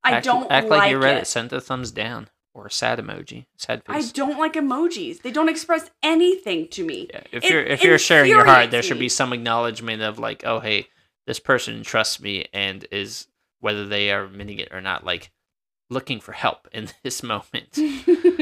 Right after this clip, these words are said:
Speaker 1: No. And, um, and they know who they are. If you send me a thumbs up or an okay or a fine on a text message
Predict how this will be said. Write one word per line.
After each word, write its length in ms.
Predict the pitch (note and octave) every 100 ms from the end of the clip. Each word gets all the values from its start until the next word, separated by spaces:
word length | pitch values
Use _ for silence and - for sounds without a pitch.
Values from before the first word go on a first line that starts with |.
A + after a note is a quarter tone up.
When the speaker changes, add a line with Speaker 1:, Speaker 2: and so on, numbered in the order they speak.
| B3 A3+
Speaker 1:
No. 160 | G#3 - - - - -
And, 380 | G#3+ A3 G#3+ - -
um, 200 | F#3 E3+
and 100 | G#3 F#3
they 120 | F#3+
know 180 | A3+ D4+
who 160 | F4+
they 140 | G4+ A4
are. 220 | D4 D#4 - _ _ _ _ _
If 220 | F3+ F3 G3+
you 360 | B3 D#4 E4 -
send 320 | - D4 D4
me 120 | D#4+
a 80 | D#4+
thumbs 340 | E4 D#4 D#4+
up 240 | D4+ D4 - _ _ _ _ -
or 160 | F#3+
an 120 | E3+ -
okay 640 | E3+ G#3 D4 C#4+ C4+ C4+ _ _ -
or 160 | F#3
a 80 | E3+
fine 480 | - A3+ A3 A3 A#3
on 140 | -
a 80 | G#3
text 280 | G3 E3 -
message 380 | D#3+ - D3+ D3